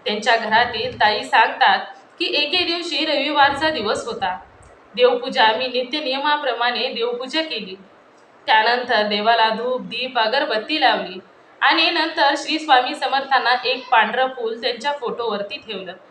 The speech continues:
माझ्या घरामध्ये श्री स्वामी समर्थांची मूर्ती नव्हती, परंतु मी स्वामींचा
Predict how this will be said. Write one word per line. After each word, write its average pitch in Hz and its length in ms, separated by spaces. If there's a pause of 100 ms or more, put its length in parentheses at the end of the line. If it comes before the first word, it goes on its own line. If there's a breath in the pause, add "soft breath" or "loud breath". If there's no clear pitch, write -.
(380 soft breath)
माझ्या 220 320
घरामध्ये 214 520
श्री 311 240
स्वामी 311 320
समर्थांची 302 680 (100)
मूर्ती 254 340
नव्हती, 262 440 (420 loud breath)
परंतु 262 460
मी 247 200
स्वामींचा 226 760